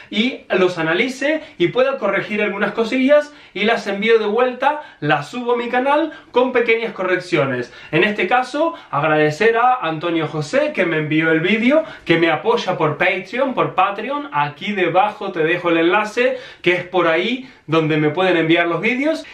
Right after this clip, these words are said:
Y directamente pasamos al ordenador y lo voy a ir analizando. ¡Al lío! Bueno, aquí lo tenemos, Antonio. Tres, dos, uno, a nadar. Ahí va. Voy a dejar un poquito el vídeo, la natación, quiero que lo vean.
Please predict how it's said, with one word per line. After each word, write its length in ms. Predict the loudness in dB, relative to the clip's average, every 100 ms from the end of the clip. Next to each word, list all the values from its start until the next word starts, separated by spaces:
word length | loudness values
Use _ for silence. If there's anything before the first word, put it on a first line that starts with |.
| -14 -2
Y 100 | 2
directamente 720 | 4 2 0 -4 -4 -2 0
pasamos 560 | 0 -2 -2 -2 -2 0
al 140 | 0
ordenador 540 | 0 0 2 4 4 4
y 100 | 2
lo 160 | 2
voy 180 | 2 0
a 20 |
ir 60 | -2
analizando. 800 | -2 0 0 -2 -4 -4 -6 -4
¡Al 180 | -2 0
lío! 400 | 0 -2 -4 -10 _ _
Bueno, 220 | 6 6
aquí 120 | 6 6
lo 120 | 6
tenemos, 340 | 6 4 4
Antonio. 600 | 4 6 4 6 6 6
Tres, 360 | 6 6 6 6
dos, 360 | 8 6 4
uno, 440 | -2 0 4 2 2
a 100 | 2
nadar. 600 | 4 6 6 4 0 -6 -14 _ _ _ _ _ _ _ _ _ 2
Ahí 180 | 4
va. 200 | 4 0
Voy 260 | 2 6 6
a 80 | 6
dejar 320 | 4 4 2
un 120 | 4
poquito 760 | 4 4 4 6 6 6 0 -16 _ _ _
el 420 | 6 8 8 6
vídeo, 380 | 6 6 4 6
la 140 | 4
natación, 640 | 2 0 -4 2 4 6 4
quiero 240 | 4 6
que 80 | 6
lo 120 | 6
vean. 520 | 6 6 4 0 -4